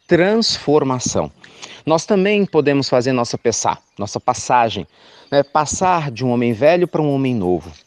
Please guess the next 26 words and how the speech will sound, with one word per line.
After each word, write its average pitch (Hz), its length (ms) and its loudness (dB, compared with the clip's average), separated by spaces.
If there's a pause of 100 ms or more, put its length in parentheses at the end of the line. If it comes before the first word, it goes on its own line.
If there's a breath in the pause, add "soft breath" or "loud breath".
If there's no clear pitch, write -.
transformarmos-nos 139 1040 0
intimamente 135 840 -2 (260 loud breath)
de 131 100 -2
uma 139 80 2
pessoa 131 340 0
queixosa, 143 800 2
infeliz 127 640 0
e 127 60 4
agoniante 123 720 2 (280 loud breath)
pra 165 120 2
um 160 100 0
ser 160 220 2
humano 151 300 2
de 147 120 2
luz 160 300 2
que - 100 -2
acredita 139 540 -2
na 117 140 0
vida 233 380 2 (260 loud breath)
e 160 80 0
que - 160 -2
extrai 165 600 2
o 143 40 4
melhor 151 640 4
da 147 180 2
vida 226 400 2